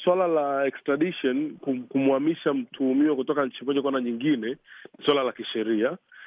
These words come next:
Na kama swala la kisheria, kuna procedure za kisheria, kwamba ni application inafanywa.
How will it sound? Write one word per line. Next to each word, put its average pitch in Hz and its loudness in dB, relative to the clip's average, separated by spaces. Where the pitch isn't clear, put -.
Na 117 0
kama 147 -2
swala 156 2
la 135 0
kisheria, 135 0
kuna 113 -10
procedure 147 -2
za 117 -2
kisheria, 117 -2
kwamba 131 0
ni 123 -2
application 120 -4
inafanywa. 110 -6